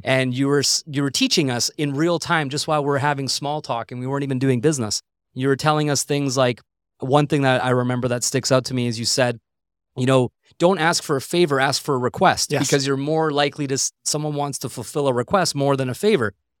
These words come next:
Speaker 1: So you're like, "Watch this." So the, <laughs> the server lady comes up and you're like, "I have a request." She's like, "Okay." She's like, "I would like some nachos."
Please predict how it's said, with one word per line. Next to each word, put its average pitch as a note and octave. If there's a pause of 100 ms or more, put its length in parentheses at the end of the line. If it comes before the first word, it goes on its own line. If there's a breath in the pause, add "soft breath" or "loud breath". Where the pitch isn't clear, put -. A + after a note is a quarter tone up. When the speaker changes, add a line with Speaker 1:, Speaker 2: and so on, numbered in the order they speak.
(120)
Speaker 1:
So D3+
you're D3+
like, C#3+
"Watch E3+
this." F#3
So -
the, C#3
<laughs> -
the C#3
server E3+
lady C#3
comes B2
up C3+
and C#3+
you're C3+
like, A#2+ (300)
"I -
have G#3+
a D#3
request." B2 (200 soft breath)
She's C3
like, A#2+
"Okay." D3+
She's E3+
like, B2+
"I B2
would D#3
like D3
some A#2
nachos." B2